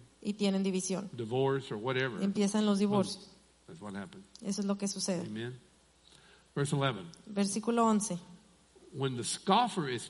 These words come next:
Speaker 2: punished, the naive becomes wise.
Speaker 1: Cuando el escarnecedor es castigado, el simple se hace sabio.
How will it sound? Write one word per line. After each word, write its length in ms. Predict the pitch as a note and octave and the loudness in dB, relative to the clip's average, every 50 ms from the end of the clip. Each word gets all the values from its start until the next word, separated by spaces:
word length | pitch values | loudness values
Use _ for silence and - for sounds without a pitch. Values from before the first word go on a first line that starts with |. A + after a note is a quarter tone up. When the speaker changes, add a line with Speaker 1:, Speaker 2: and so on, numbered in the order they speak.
| - - - | -14 -4 0
Speaker 2:
punished, 480 | G3 G#3 G3 D3 B2 G#2+ - - A#2+ | 2 2 2 2 0 -2 -4 -8 -8
the 120 | A2+ A#2 A2 | -8 -8 -2
naive 560 | A#2 B2 B2 B2+ C3+ D#3 F3 F3 E3+ C#3 - | 2 4 4 6 8 8 8 8 8 6 4
becomes 380 | B2+ A2+ - B2+ A#2 A2 G2 G#2 | -2 -4 -4 -4 -4 -4 -6 -6
wise. 360 | G2+ A2+ A#2 G#2+ G2+ F2+ F2 - - - - - - - _ - | -4 -4 -2 -2 -4 -6 -8 -10 -12 -12 -14 -14 -16 -20 _ 0
Speaker 1:
Cuando 280 | - A3+ A3 A3 A3 A3 | 4 4 6 6 6 6
el 120 | A3 A3 | 6 6
escarnecedor 840 | A3 G#3+ G#3+ - A3+ G#3+ G#3 G#3+ G#3+ G#3+ G#3+ A3+ G#3+ G#3+ A3+ A#3+ B3 | 4 2 4 4 4 4 6 6 4 4 6 6 6 6 8 6 6
es 100 | C#4 C#4 | 4 2
castigado, 840 | - - C4+ C4 - - B3+ A3+ A3+ A3+ A3+ A3+ A#3+ C4 C#4+ C#4+ - - | 2 2 0 0 2 0 0 6 8 8 8 8 6 4 2 0 -2 -2
el 140 | G#3+ A3 G#3+ | 0 0 0
simple 460 | G#3+ - A#3 A3+ A3 A#3 A#3+ A#3+ B3 | 2 2 0 0 0 0 0 0 0
se 200 | - - A3+ G3+ | 2 2 4 6
hace 240 | G3 G3 G3 - G#3+ | 6 4 4 2 0
sabio. 400 | G#3 - A3 G3+ F#3 E3+ D#3+ | 0 4 4 4 4 2 0